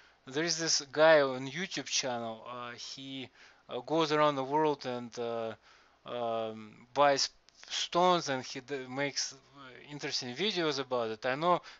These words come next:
that this stuff is kind of complicated, and it, you, it kind of, like, requires an expertise, and precious and semi-precious definition changes from one country to another. So I, I, I, at least I, I know enough that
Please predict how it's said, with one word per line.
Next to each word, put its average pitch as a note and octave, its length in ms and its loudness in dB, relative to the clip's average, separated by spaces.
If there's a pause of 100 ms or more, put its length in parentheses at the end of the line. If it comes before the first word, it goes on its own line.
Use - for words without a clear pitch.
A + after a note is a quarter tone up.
that C3+ 220 -2
this E3 160 0
stuff D3+ 260 4
is C3+ 100 -2
kind D3+ 280 0
of C3 120 -4
complicated, C3+ 720 -2 (600)
and C3+ 180 0
it, C#3+ 220 -8
you, C3+ 320 -8
it C3+ 120 -14
kind D#3+ 260 2
of, D3 60 2
like, C3 220 -2
requires C3+ 460 2
an C3 80 -2
expertise, F#3 720 -4 (420)
and D3+ 380 4 (600)
precious F3+ 600 2 (260)
and D3+ 280 -4
semi-precious E3+ 840 2
definition D#3 500 -2
changes F#3 460 4
from D3+ 200 0
one E3 180 8
country C#3+ 440 0
to C3+ 120 -6
another. C3+ 420 0 (580)
So E3 340 4
I, C#3+ 200 0 (500)
I, D3+ 100 2
I, D3+ 160 2 (300)
at D#3 140 -6
least G3+ 240 2
I, D3+ 220 6
I D3 120 4
know F3+ 200 4
enough E3 320 4
that C#3 140 0